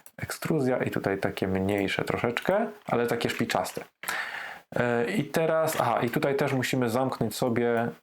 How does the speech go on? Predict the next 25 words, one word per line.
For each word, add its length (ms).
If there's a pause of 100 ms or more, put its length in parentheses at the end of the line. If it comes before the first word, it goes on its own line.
(360)
zaznaczamy 680
tylko 540
ten 260
okrąg 460
i 80
klikamy 460
F. 400 (400)
I 60
dzięki 240
temu 180
mamy 200
zamkniętą, 800 (120)
e, 220
figurę. 480 (360)
Na 100
dole 220
nie 100
będziemy 300
jej 100
zamykać, 600
bo 680
będziemy 540
ją, 360
em, 500
jakby 460